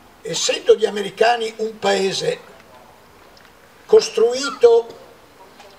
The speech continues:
sulle ossa di un genocidio e poi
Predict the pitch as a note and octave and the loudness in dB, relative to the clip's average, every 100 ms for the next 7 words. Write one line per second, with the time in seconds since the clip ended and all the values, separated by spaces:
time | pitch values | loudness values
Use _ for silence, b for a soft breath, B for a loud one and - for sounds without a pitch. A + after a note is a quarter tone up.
0 | - - - - - - G#3 A3+ G3+ G#3 | -20 -20 -20 -18 -12 -2 2 4 4 4
1 | A#3+ - A#3 F#3 G3+ G3 E3+ F3 E3 - | 2 2 0 0 -2 -4 -4 -4 -2 -2
2 | C#3 - - - - - - G3+ - - | -4 -10 -10 -8 -8 -14 -20 -20 -18 -18
3 | - - - - - - - - F#3+ - | -18 -20 -20 -20 -20 -20 -20 -20 -20 -20
4 | - - - - - - - - - - | -20 -20 -20 -20 -20 -20 -20 -20 -20 -14
5 | E3 - B3 C4 C4 | -4 2 4 2 -2